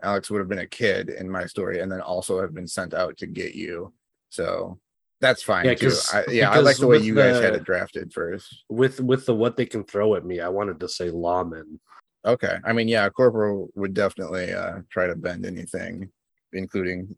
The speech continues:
Speaker 1: laws, at you. So
Speaker 2: That or, like, they were, like, either dirty cop or dirty politician or something.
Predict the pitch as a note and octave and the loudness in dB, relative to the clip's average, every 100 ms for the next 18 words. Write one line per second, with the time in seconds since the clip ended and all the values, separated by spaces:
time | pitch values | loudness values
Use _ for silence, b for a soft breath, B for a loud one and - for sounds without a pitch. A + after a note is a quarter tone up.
0 | - G2 F2 F2 F2 F2 D#2+ - - D2 | -4 0 0 -2 -6 -6 -4 -4 -6 -8
1 | B1+ D2+ G2 - - - F2+ F#2 _ _ | -8 -10 -14 -8 -6 -4 -6 -12 _ _
2 | _ - G#2 A2 B2+ A2+ G#2 F#2+ G2+ F#2+ | _ -10 0 4 4 4 0 -2 -4 -2
3 | F2+ E2 - _ _ _ _ _ _ - | -4 -6 -10 _ _ _ _ _ _ -12
4 | G2 F#2 F2 F#2+ F#2 E2+ F#2+ F2 - D#2+ | -8 -8 -6 -6 -6 -8 -6 -6 -6 -8
5 | F2 E2+ E2+ D#2+ D#2 - - - D#2+ D#2+ | -6 -8 -8 -12 -12 -12 -12 -12 -18 -16
6 | - D#2 E2+ | -16 -16 -16